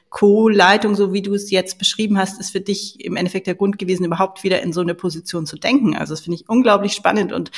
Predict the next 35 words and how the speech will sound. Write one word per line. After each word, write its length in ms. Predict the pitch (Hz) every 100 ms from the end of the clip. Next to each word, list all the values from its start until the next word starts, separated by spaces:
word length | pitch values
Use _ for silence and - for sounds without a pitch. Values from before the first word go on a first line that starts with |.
| - -
wahnsinnig 380 | 165 190 175 - _
modern 720 | 185 180 196 185 190 254 202
<laughs> 120 | 175
auch, 220 | 220 220
muss 220 | 202 190 170
man 140 | 156
einfach 260 | 151 151 151
sagen. 340 | 151 147 147
Also 160 | 147 165
ist 180 | -
ja, 160 | 196 180 - -
und 80 | 185
wie 20 |
du 80 | 190
beschrieben 340 | 190 - 247
hast, 220 | 185 -
auch 160 | - 170
so 100 | -
ein 80 | 175
Stück 300 | - 202 202 - - _
warst 260 | 202 190
du 20 | 196
da 140 | 180
deiner 360 | - 170 175 175
Zeit 340 | 180 165 -
auch 300 | 175 180 - - - _
voraus. 800 | - 185 151 151 233 220 - - - -
Vielleicht 380 | 202 202 202 202
ganz 300 | 160 202 262
kurz, 280 | - 220 -
du 100 | 190
hast 160 | 208 214
jetzt 240 | 196 -
angerissen, 640 | 202 226 208 208 208 214 -
ihr 340 | 208 208 202